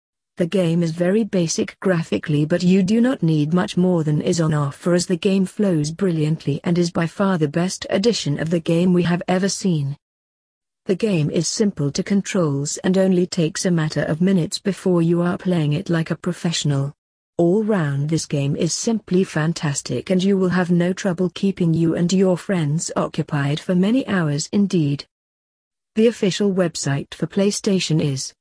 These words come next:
U K dot playstation dot com. The final game we just had to mention, as it has had many great reviews from gamers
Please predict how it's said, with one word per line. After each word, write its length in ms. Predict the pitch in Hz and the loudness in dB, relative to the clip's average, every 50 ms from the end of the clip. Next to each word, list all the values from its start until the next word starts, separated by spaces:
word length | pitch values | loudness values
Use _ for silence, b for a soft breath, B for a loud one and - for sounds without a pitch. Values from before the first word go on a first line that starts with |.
| _ - 196 | _ -2 0
U 160 | 185 180 - | 0 0 0
K 200 | - 202 202 208 | 0 0 0 0
dot 320 | 180 180 180 - 196 - | 0 0 -2 -2 -2 -8
playstation 720 | - - 175 151 143 139 - - 151 139 - - - 165 160 | -6 -2 0 0 0 -2 -2 -2 -2 -2 -2 0 0 0 0
dot 280 | 156 147 160 160 - | 0 0 -2 -2 -6
com. 360 | - - 165 147 135 131 139 - _ _ _ _ _ _ _ _ _ _ _ _ _ _ _ _ - - | -4 -2 0 0 0 -2 -4 -8 _ _ _ _ _ _ _ _ _ _ _ _ _ _ _ _ -2 -2
The 80 | 262 | -2
final 420 | 233 - - 233 214 208 180 156 160 | -2 0 -2 0 2 2 2 2 2
game 360 | - 170 170 165 170 180 180 | 2 0 0 2 2 2 2
we 120 | 175 180 | 2 2
just 400 | 170 - 190 185 185 190 - - | 0 2 0 0 0 0 -4 -6
had 220 | - 185 180 180 - | -4 -2 -2 0 0
to 80 | 214 | 2
mention, 440 | 196 196 196 202 196 - 160 143 170 - | 2 2 2 0 -2 -2 -2 -2 -2 -2
as 180 | 185 175 160 | -2 0 0
it 180 | 160 175 190 - | 0 0 0 -2
has 240 | 202 214 214 - - | -2 -2 -2 -2 -2
had 160 | 190 185 180 | -2 0 2
many 320 | 190 190 196 185 170 165 | 2 2 2 2 0 0
great 320 | 165 - 180 180 208 208 - | 0 0 0 0 0 0 0
reviews 640 | 175 180 175 170 - 196 190 175 151 139 139 139 | 0 0 0 0 0 2 2 2 2 0 -2 -4
from 240 | - - 170 165 165 | -4 -2 -2 -2 0
gamers 560 | - 202 185 170 151 139 135 139 135 135 143 | 0 0 0 0 0 -2 -2 -2 -2 -4 -4